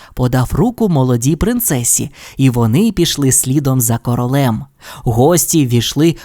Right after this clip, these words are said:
в велику залу, де побачили чудово прибраний стіл. Людожер саме чекав своїх друзів, які, довідавшись, що приїхав король,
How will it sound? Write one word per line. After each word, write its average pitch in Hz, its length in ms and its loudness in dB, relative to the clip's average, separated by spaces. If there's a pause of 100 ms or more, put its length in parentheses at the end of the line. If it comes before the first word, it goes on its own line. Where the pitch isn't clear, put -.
в 120 80 -6
велику 120 640 0
залу, 160 600 0 (120)
де 185 200 0
побачили 226 680 0
чудово 247 840 2
прибраний 139 680 0
стіл. 180 680 0 (420)
Людожер 151 520 2
саме 147 320 0
чекав 175 420 -2
своїх 143 440 0
друзів, 151 480 2 (220)
які, 135 380 0
довідавшись, 139 840 -2
що 131 380 0
приїхав 143 480 0
король, 277 320 0